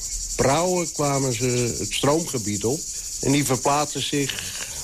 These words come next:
laten we zeggen, een kilometer of tien van Sorong in het bos. Ja. Maar er was ook nog een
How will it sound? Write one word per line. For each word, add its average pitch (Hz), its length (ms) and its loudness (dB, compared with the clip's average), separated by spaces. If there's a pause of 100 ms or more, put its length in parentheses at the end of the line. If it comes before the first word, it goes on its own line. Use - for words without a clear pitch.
(340)
laten 110 260 2
we 101 60 0
zeggen, 113 240 4
een 101 100 0
kilometer 113 580 2
of 101 180 0
tien 127 480 2
van 104 180 2
Sorong 78 480 0 (220)
in 104 180 4
het 95 120 4
bos. - 200 -2 (340)
Ja. - 60 -4 (1300)
Maar 92 180 4
er 107 60 4
was 107 180 4
ook 127 120 2
nog 117 220 0
een 101 300 0